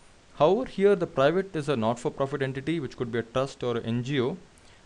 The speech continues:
which put its, puts its own money into the school and doesn't expect an economic return. However, P P Ps, the way they are being promoted and used very widely in India today, the private entity is a for-profit entity which is actually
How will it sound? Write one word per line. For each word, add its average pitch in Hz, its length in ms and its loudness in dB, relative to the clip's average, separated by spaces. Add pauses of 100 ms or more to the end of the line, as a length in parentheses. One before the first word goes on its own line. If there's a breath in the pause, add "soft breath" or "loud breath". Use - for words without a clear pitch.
which 190 260 0
put 226 240 -2
its, 196 240 -4
puts 202 260 -2
its 190 200 -6
own 220 180 0
money 170 300 2
into 156 220 -2
the 139 120 -4
school 139 380 0
and 113 120 0
doesn't 147 240 0
expect 139 320 -6
an 131 100 0
economic 117 400 -2
return. 101 420 -6 (1120 loud breath)
However, 220 420 4 (380)
P 185 120 0
P 196 120 -4
Ps, 196 280 -2
the 147 100 0
way 165 180 2
they 165 140 -2
are 151 140 2
being 147 420 -4
promoted 151 480 0
and 123 160 -2
used 135 220 -4
very 139 240 -2
widely 147 340 -2
in 147 80 -4
India 135 280 -2
today, 135 360 0 (420)
the 135 80 -2
private 160 320 2
entity 185 340 -2
is 170 100 -4
a 135 80 -2
for-profit 135 540 -2
entity 120 360 -6
which 139 160 -8
is 143 80 -6
actually 151 400 -6